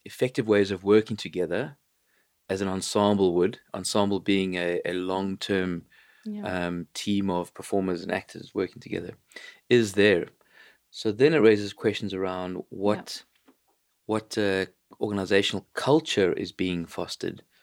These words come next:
Speaker 1: from leadership, and what, um, al-,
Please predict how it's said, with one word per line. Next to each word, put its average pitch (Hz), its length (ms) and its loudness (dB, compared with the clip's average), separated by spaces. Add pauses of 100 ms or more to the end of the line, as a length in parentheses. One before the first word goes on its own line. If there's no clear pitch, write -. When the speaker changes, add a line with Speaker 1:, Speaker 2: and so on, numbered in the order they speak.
(240)
Speaker 1:
from 98 300 -2
leadership, 95 540 -4 (100)
and 90 320 -8
what, - 520 -6 (1300)
um, 92 500 -10
al-, 95 240 -2